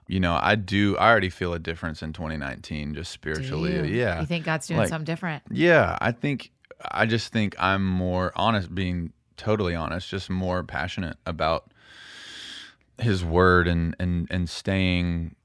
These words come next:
Speaker 1: you know, going deeper. W-, as of twenty seventeen and eighteen was more just kinda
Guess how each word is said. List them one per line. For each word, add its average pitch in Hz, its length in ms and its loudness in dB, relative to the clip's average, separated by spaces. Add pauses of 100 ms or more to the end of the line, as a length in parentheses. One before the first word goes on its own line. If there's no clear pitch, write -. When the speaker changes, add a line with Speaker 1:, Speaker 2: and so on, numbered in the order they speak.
Speaker 1:
you 95 80 -2
know, 87 120 -2
going 85 400 -2
deeper. 80 480 -4
W-, 85 300 -6
as 82 240 0
of 85 320 -8
twenty 95 280 -4
seventeen 92 480 -2
and 80 100 -2
eighteen 82 460 -2
was 82 180 -8
more 76 220 -6
just 76 240 -12
kinda 71 340 -6